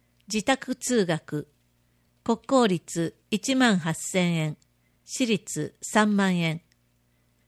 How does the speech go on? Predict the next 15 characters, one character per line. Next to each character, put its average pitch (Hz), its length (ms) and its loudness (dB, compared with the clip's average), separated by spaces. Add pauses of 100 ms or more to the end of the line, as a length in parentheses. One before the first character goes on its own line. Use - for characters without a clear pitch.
(160)
自 190 120 -6
宅 262 300 0
外 240 240 2
通 214 260 -2
学。 156 460 -4 (680)
自 202 140 -8
宅 247 280 0
通 240 260 2
学 165 520 -2
プ 202 100 2
ラ 202 140 4
ス - 360 -6
五 180 120 -2
千 170 320 0
円。 147 200 -4